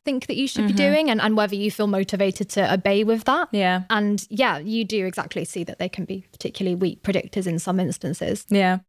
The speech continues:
Speaker 2: And then obviously you know so much about this literature base. Why is that the case? Do we know by now?
Speaker 1: Mm, yeah. So there's been a lot of development on this. So in the late nineteen nineties, researchers basically put forward an argument that the lack of strong support that you see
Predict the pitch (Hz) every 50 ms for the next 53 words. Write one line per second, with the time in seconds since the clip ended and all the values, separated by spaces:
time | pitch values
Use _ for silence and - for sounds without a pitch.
0 | _ _ - - 240 247 254 247 240 240 - _ _ _ - 202 202 196 - 196
1 | 190 185 175 175 - 190 180 175 - - 185 160 - 170 - - 208 - - -
2 | - 190 180 - 175 170 170 170 - - - _ _ _ _ - 208 226 247 240
3 | 247 240 220 - 220 208 190 196 175 151 123 - 185 - - 156 104 156 - -
4 | 220 202 202 202 214 202 196 180 165 - - - 101 85 85 101 180 180 - 233
5 | 220 208 196 190 - - - 220 220 220 185 170 - - 220 - - 254 240 233
6 | 247 233 185 262 247 - 339 330 320 269 - 208 - 226 214 202 208 202 214 220
7 | - 160 220 233 269 370 - - - - - - - - 233 220 220 214 214 214
8 | - _ _ _ - 285 285 294 285 285 269 247 233 220 233 220 214 214 - -
9 | 208 214 233 233 240 254 247 - 254 233 226 226 220 - - - - 226 262 254
10 | - 262 208 - - 226 202 - 208 202 - - 190 202 202 202 175 127 - -
11 | 175 - 233 208 190 185 185 196 202 208 - - 185 185 196 - - - 226 233
12 | - 226 233 262 269 254 - - 240 - - - 240 226 220 220 220 - - -
13 | - 240 220 - - - - 196 214 208 - - - 277 262 254 240 240 220